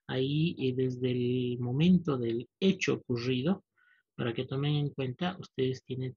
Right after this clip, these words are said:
tres años para pedir esa devolución,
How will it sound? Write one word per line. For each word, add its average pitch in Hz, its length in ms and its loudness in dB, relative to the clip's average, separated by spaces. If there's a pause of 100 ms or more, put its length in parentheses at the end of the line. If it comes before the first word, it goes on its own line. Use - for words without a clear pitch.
(140)
tres 151 340 0
años 139 520 0 (380)
para 123 240 0
pedir 123 340 2
esa 107 200 -4
devolución, 104 640 -10